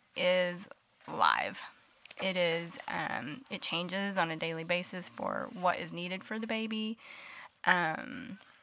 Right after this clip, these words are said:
you know, like I said, when a baby's sick, your breast milk changes. It changes hourly, um, in amount,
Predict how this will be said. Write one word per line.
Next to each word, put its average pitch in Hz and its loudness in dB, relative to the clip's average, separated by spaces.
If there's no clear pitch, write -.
you 180 -6
know, 165 -2
like 160 -2
I - -12
said, 180 0
when 175 -4
a - -6
baby's - -6
sick, 247 0
your 220 -4
breast 214 -2
milk - -8
changes. 202 -4
It 165 -4
changes 196 0
hourly, 254 8
um, 185 4
in 190 2
amount, 170 4